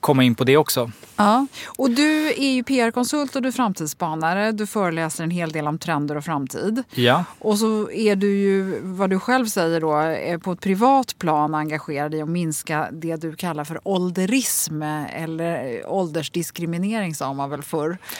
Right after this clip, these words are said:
Speaker 1: Ja, jag tycker det, det, det är viktigt att skilja på de där två begreppen, för att åldersdiskriminering är ju den olagliga, liksom, eh, handlingen. Eh, och den är ju, det får, alltså det, den får man helt enkelt inte göra enligt lag. Eh, men för att den överhuvudtaget ska vara möjlig att göra och genomföra, så,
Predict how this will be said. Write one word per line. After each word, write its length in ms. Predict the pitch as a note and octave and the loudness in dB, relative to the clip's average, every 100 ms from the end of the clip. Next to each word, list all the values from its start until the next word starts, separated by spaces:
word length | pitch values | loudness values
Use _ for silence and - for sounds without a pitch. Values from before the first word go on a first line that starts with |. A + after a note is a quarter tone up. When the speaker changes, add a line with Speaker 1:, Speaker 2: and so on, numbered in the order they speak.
| - | 6
Speaker 1:
Ja, 180 | D3+ E3 | 10 10
jag 100 | E3 | 8
tycker 160 | F#3 | 8
det, 220 | G3 F3 | 8 8
det, 160 | F3+ A3 | 4 0
det 120 | F#3+ | 2
är 40 | E3 | 2
viktigt 220 | F#3+ - | 4 4
att 60 | |
skilja 340 | - G3+ D3+ G3+ | 4 4 4 4
på 100 | F3 | 4
de 100 | D3+ | 4
där 100 | B2 | 2
två 340 | - A#2+ A#2 | 2 2 2
begreppen, 520 | A#2+ B2+ A#2+ - C3 | 0 0 0 0 -2
för 100 | A#2+ | 0
att 280 | C3+ - - - - - - - | -2 -4 -10 -10 -20 -18 -20 2
åldersdiskriminering 880 | E3+ D3+ C3+ C#3 - D3+ F3+ F3+ D3+ | 8 8 8 2 2 2 4 4 4
är 60 | |
ju 140 | C#3+ C3+ | 4 4
den 160 | C3 | 4
olagliga, 760 | C#3 A#2+ C3+ D#3 B2+ A#2+ A2 A2 | 2 4 6 6 6 6 8 6
liksom, 460 | G#2+ - A#2+ A2 G#2 | 0 -4 -2 -2 -2
eh, 60 | G2+ G2+ - - A2+ G#2+ - | -2 -6 -10 -10 -12 -16 0
handlingen. 600 | C3+ A2 G#2+ A2 G#2+ A2+ C3 | 2 4 2 0 -2 -4 -2
Eh, 140 | A2+ | -2
och 200 | A#2 - | -4 0
den 260 | A#2 C3+ D#3 | 4 6 4
är 40 | |
ju, 300 | D3 B2 A2+ B2+ - - | 2 2 0 -4 -20 -2
det 140 | C#3 | -2
får, 260 | - C#3+ D3+ | 4 2 2
alltså 160 | - | 0
det, 140 | C3+ D3+ | 4 4
den 160 | D3 | 4
får 120 | - | 2
man 80 | C3+ | 0
helt 160 | A#2+ A#2+ | 2 0
enkelt 140 | A#2 | -2
inte 100 | G#2+ | 0
göra 160 | A2+ A2+ | 0 2
enligt 260 | G#2+ A2 | 0 0
lag. 380 | D#3+ D3+ A2+ A2+ - - - - - - | 0 -2 -2 -6 -10 -16 -14 -16 -18 -4
Eh, 240 | B2+ C3 | -2 0
men 240 | D3+ C#3+ B2+ | 2 4 4
för 120 | C#3 | 2
att 60 | |
den 100 | D3+ | 2
överhuvudtaget 320 | E3+ D#3+ C#3+ B2 | 2 2 0 0
ska 140 | C3+ | 0
vara 100 | B2+ | 2
möjlig 360 | C#3+ C3 D3+ C#3+ | 4 4 4 2
att 160 | B2+ | 4
göra 500 | B2+ B2+ C3+ C3 A#2+ A#2+ | 4 6 8 6 4 -4
och 160 | C#3 D3 | -4 2
genomföra, 680 | C3 B2 - E3+ C3+ A2 | 2 2 4 4 4 2
så, 540 | B2 - C3+ A#2 A2+ | -2 -2 0 2 2